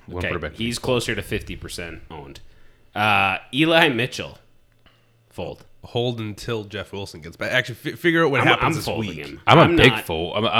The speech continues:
Speaker 1: I'm, I'm sorry. I'm, I'm a big hold 'cause
Speaker 2: A
Speaker 3: Yeah.
Speaker 2: big
Speaker 1: Trey
Speaker 2: hold.
Speaker 1: Sermon showed me.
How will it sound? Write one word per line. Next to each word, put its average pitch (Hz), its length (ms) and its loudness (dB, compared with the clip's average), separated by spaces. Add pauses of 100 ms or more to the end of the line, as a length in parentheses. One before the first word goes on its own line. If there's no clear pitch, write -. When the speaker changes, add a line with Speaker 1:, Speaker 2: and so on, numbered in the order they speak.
(120)
Speaker 1:
I'm, 98 240 2
I'm 92 60 -8
sorry. 87 260 0
I'm, 98 180 -4
I'm 98 160 0
a - 20 -6
big 85 140 -2
hold 78 400 0
'cause 82 320 -4
Speaker 2:
A - 60 -10
Speaker 3:
Yeah. 127 100 -6
Speaker 2:
big 107 100 -4
Speaker 1:
Trey 127 180 8
Speaker 2:
hold. 113 100 4
Speaker 1:
Sermon 120 240 6
showed - 560 0
me. 87 300 -2